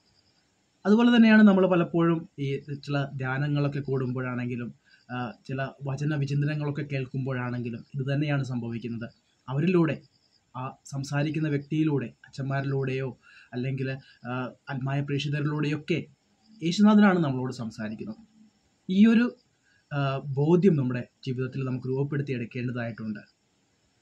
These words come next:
ആ ഓരോ വ്യക്തികളും നമ്മൾ വചനം കേൾക്കുമ്പോൾ യേശുനാഥൻ തന്നെയാണ് നമ്മളോട് പറയുന്നത് എന്നുള്ളൊരു ഉറച്ച ബോധ്യം നമുക്ക്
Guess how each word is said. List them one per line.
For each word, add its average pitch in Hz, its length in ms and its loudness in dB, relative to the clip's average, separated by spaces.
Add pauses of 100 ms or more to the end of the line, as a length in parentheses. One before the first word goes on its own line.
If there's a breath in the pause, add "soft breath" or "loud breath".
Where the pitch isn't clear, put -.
(720)
ആ 127 60 -6
ഓരോ 175 420 4
വ്യക്തികളും 156 640 0 (160)
നമ്മൾ 131 180 -4
വചനം 135 360 0
കേൾക്കുമ്പോൾ 131 540 -4 (600 soft breath)
യേശുനാഥൻ 156 580 -2
തന്നെയാണ് 151 460 2 (160)
നമ്മളോട് 127 520 -6 (440)
പറയുന്നത് 139 480 -2
എന്നുള്ളൊരു 120 560 -10 (180)
ഉറച്ച 135 220 -8
ബോധ്യം 135 400 -2
നമുക്ക് 117 280 -6